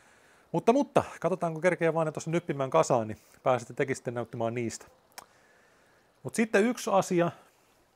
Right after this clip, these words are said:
mihin liittyy se videon viimeinenkin asia, niin mä yhdellä live-lähetyksessä,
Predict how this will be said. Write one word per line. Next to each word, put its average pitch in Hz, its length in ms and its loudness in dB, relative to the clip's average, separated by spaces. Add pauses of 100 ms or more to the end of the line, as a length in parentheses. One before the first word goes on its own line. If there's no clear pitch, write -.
(300)
mihin 147 200 0
liittyy 151 240 0
se 143 80 -2
videon 165 220 4
viimeinenkin 143 440 2
asia, 131 280 2
niin 123 120 -6 (760)
mä 160 80 0
yhdellä 196 300 4
live-lähetyksessä, 151 920 2